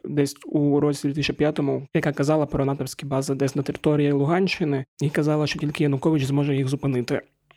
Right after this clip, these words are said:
Ну і взагалі, е, про нато говорити зараз це от важливо, бо наші шанси потрапити у нато не були, е, настільки високими ніколи в історії, хоч би там що не казали наші європейські партнери, е,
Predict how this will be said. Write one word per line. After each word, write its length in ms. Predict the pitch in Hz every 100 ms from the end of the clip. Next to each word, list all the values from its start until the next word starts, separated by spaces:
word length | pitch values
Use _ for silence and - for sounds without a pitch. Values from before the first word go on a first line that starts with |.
| -
Ну 120 | 180
і 40 |
взагалі, 520 | 196 170 160 170 214 233
е, 360 | - 151 160 147
про 140 | 160
нато 200 | 165 160
говорити 340 | 156 156 151
зараз 300 | 151 151 147
це 120 | - 156
от 160 | 151
важливо, 520 | 151 143 160 208 202
бо 440 | 156 139 143 147 143
наші 320 | 143 143 139
шанси 340 | - 147 147
потрапити 500 | - - 139 143 -
у 60 | 139
нато 380 | 139 143 139 135
не 180 | 135 139
були, 580 | 139 143 147 143 139 -
е, 200 | - 143
настільки 420 | 143 131 160 147
високими 760 | 139 139 - 147 - 143 139 135
ніколи 380 | 143 151 143 139
в 40 |
історії, 800 | 139 - 185 202 175 147 143 135 -
хоч 260 | - 156
би 120 | 156
там 260 | 147 147 139 147
що 200 | - 151
не 80 |
казали 360 | 139 143 147 147
наші 280 | 139 143 -
європейські 480 | 131 - 143 139 -
партнери, 500 | - - 147 151 139
е, 720 | 131 123 - 69 69 62